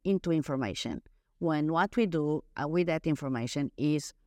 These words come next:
we give it to the humans, and humans take the decisions upon it, right? So the speed that fi-, five G is going to bring to everything is not going to be, you know, uh, it's not going to be,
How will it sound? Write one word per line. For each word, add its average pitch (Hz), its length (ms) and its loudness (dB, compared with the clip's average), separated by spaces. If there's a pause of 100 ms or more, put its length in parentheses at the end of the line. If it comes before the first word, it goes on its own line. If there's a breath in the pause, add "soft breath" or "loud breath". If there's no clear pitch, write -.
(160)
we 156 120 0
give 175 200 2
it 202 160 0
to 202 120 2
the 165 140 -2
humans, 151 800 0
and 151 160 0
humans 151 320 0
take 147 220 -2
the 156 100 -6
decisions 147 640 -2
upon 107 320 -2
it, 85 280 -6
right? 143 380 -2 (480)
So - 360 0 (200)
the 175 200 0
speed 262 680 2 (160)
that 160 180 -2
fi-, 190 280 0
five 185 260 0
G 170 140 -2
is 151 100 -4
going 165 240 0
to 165 140 -2
bring 160 420 0 (200)
to 170 120 2
everything 214 680 2
is 170 200 -2
not 160 240 0
going 160 320 0
to 170 100 2
be, 151 420 0 (120)
you 156 160 2
know, 131 320 -2 (160)
uh, 143 260 0
it's - 200 -8
not 156 180 0
going 165 280 2
to 156 120 -2
be, 147 480 2